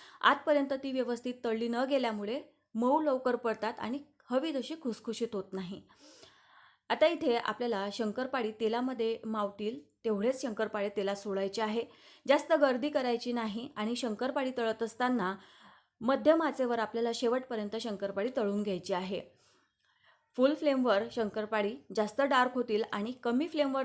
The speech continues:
तळली गेली तर ती तेलकट होतील, व्यवस्थित खुसखुशीत होणार नाही. त्यामुळे मध्यम आचेवर शंकरपाळी मस्त आपल्याला खमंग खुसखुशीत असे तळून घ्यायचे आहेत. थोडेसे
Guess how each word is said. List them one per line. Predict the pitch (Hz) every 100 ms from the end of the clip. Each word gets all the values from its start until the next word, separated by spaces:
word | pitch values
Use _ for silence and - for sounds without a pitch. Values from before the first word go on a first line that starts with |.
| 262
तळली | 240 233
गेली | 226 208 202
तर | 220
ती | 214 269 254
तेलकट | 196 196 202
होतील, | 185 165 151 - _ _ _ _ _ _ -
व्यवस्थित | 247 311 311 254 -
खुसखुशीत | 247 233 247 233 285
होणार | 240 202 175
नाही. | 175 170 - - _ _ _ _ _
त्यामुळे | - 277 370 311
मध्यम | 247 247 254 302
आचेवर | 285 247 233 226
शंकरपाळी | 247 233 214 214 202 220
मस्त | 240 233 -
आपल्याला | 233 220 202 226 262
खमंग | 214 226 269 247 214
खुसखुशीत | 214 - 220 208 214
असे | 202 220 269
तळून | 208 202
घ्यायचे | 202 185 185
आहेत. | 175 185 180 - _ _ _ _ _ _ _ _ _ _ _ _ _ _ _ _ _ _ _ _ _ _ _ _ _ _ _ _ _ _ _ _ _ -
थोडेसे | 247 294 302 214